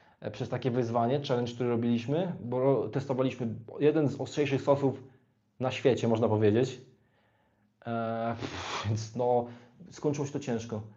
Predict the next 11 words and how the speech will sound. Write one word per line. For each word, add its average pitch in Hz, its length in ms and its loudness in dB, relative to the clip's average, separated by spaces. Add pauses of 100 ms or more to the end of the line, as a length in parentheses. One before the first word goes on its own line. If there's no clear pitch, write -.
(300)
E, 123 200 -8
Jakub, 127 500 -4
siemanko, 135 420 0
siemanko, 123 360 -2
siemanko. 113 420 -2 (680)
Ale 143 120 0
to 214 100 2
będą 269 140 0
jakieś - 180 -4
proste 202 360 2
wyzwania. 107 420 2